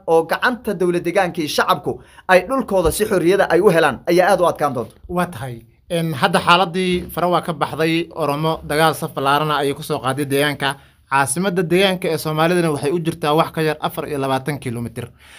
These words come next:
Speaker 2: Haddii caasimadaadu la qabsado, maxaa hari karay kula tahay oo a-, oo aad sheegi doontaa hadhow?
Speaker 1: Afar iyo labaatan kiiloomitir horta Oromada uma jirto. Waa ayagu propagandada iyo dadka iyaga weliba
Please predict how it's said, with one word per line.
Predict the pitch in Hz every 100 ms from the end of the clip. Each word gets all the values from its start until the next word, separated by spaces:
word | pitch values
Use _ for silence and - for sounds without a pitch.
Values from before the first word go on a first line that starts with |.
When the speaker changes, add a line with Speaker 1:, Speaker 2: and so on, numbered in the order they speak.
| -
Speaker 2:
Haddii | - 143 214
caasimadaadu | 156 160 160 185 170 170 170 160 - -
la | 147 135 135
qabsado, | 131 - 139 156 -
maxaa | 147 - 170 180 165 139 - _
hari | 160 180 170 156
karay | 170 165 160
kula | 160 160
tahay | 160 147 147 - _
oo | 151
a-, | 120 131 101 147
oo | 156
aad | 151
sheegi | - 175 165
doontaa | 147 143 147
hadhow? | 143 120 - -
Speaker 1:
Afar | 220 247
iyo | 214
labaatan | 202 190 214
kiiloomitir | 214 190 151 175
horta | 180 165
Oromada | 156 165
uma | 139 143
jirto. | 123 117 113 139
Waa | 147 147 135 123
ayagu | 147 160 185
propagandada | 160 143 139 147 147 165 143
iyo | 139 139
dadka | 135 170 156
iyaga | 160 170
weliba | 160 175 165